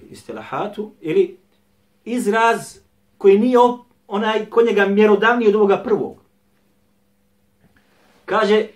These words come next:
bi kitabihim, odnosno sa, za, da će, znači, njih predvoditi knjiga njihova, znači knjiga do, ni, dijela koja su pisana unutra. A zatim dolazi ono što nas najviše zanima, između ostalog kaže,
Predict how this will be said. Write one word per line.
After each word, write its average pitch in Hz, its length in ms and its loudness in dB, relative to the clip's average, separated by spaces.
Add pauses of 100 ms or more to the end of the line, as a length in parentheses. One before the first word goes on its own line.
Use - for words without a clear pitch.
(160)
bi 190 240 -6
kitabihim, 175 760 -2
odnosno 151 360 -6
sa, 135 160 -6
za, 139 360 -10 (140)
da 139 140 -10
će, 135 180 -8
znači, 139 360 -6
njih 165 200 -6
predvoditi 156 580 -10 (600)
knjiga 208 320 -6
njihova, 160 320 -4
znači 165 320 -12
knjiga 143 220 -10
do, 147 160 -12 (100)
ni, 127 240 -14 (480)
dijela 139 360 -6
koja 117 160 -10
su - 160 -18
pisana 120 340 -12
unutra. 165 320 -10 (1900)
A - 180 2
zatim 302 380 0
dolazi 269 320 0
ono 247 160 -4
što 220 100 -12
nas 220 260 -4
najviše 175 340 -2
zanima, 151 420 -4 (320)
između 156 280 -6
ostalog 180 200 -6
kaže, 214 280 2